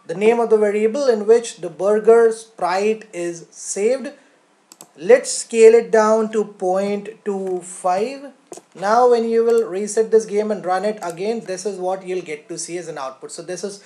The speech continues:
uh, perfectly fine. This much size is perfectly fine for us. Okay, now, uh, let's reset this game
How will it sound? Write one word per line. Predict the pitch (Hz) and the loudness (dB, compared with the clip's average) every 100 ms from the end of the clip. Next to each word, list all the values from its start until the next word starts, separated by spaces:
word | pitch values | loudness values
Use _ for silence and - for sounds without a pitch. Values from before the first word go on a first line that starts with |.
| - - - | -20 -20 -8
uh, | 165 165 160 - | -2 0 -2 -4
perfectly | 185 175 202 196 202 | -4 -4 -4 -8 -8
fine. | 185 190 220 | -6 -6 -6
This | 185 - | -10 -10
much | 185 | -12
size | 180 190 170 175 | -8 -6 -6 -8
is | 180 | -10
perfectly | 170 156 170 180 | -10 -8 -10 -12
fine | 180 170 170 | -12 -12 -12
for | 175 185 | -8 -6
us. | 294 - - _ _ _ _ _ | -6 -8 -16 _ _ _ _ _
Okay, | 196 208 - - _ _ - | -6 -6 -8 -14 _ _ -4
now, | 202 277 320 311 | 2 4 4 0
uh, | 202 202 208 208 196 | 0 2 2 -2 -6
let's | 196 226 277 - 208 | -4 -4 -4 -8 -6
reset | 214 208 240 202 | -6 -2 -2 -2
this | 226 | -6
game | 190 214 | -2 -2